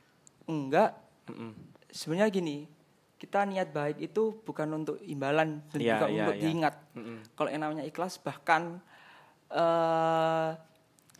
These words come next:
Speaker 1: apa ya, ya udah.
Speaker 2: Mm-mm.
Speaker 1: Jangan sampai aku ikhlas karena Tuhan, aku
Speaker 2: Iya,
Speaker 1: ikhlas
Speaker 2: iya.
Speaker 1: karena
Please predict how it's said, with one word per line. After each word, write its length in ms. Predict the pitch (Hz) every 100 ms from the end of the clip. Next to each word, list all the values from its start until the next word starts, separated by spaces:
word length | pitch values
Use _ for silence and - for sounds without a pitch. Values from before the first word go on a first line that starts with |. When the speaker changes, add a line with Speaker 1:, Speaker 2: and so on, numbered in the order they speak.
| - _ _ _ _
Speaker 1:
apa 240 | 170 170 185
ya, 180 | 147 139 - _ -
ya 120 | 156 175
udah. 320 | 233 175 151 - - -
Speaker 2:
Mm-mm. 380 | 127 120 113 151
Speaker 1:
Jangan 260 | 156 156 175
sampai 200 | 208 254 - -
aku 180 | 165 196
ikhlas 260 | 196 202
karena 220 | - 170 160
Tuhan, 420 | 170 165 175 156
aku 140 | -
Speaker 2:
Iya, 120 | 113 107
Speaker 1:
ikhlas 220 | 107 202 196
Speaker 2:
iya. 100 | -
Speaker 1:
karena 360 | 156 151 156